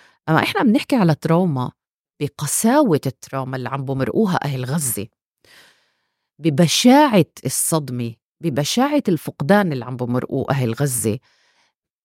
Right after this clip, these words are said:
يعني ما في شك إنه إحنا بنحكي على صيرورة مرضية.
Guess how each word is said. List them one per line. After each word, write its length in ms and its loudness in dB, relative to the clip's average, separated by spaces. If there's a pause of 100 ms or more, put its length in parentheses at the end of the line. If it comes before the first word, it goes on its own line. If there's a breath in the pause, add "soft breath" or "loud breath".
(300)
يعني 680 0 (580)
ما 560 0 (720)
في 200 -2
شك 520 -6
إنه 180 -6
إحنا 220 -6
بنحكي 580 -4 (100)
على 280 -2
صيرورة 800 2 (160)
مرضية. 720 0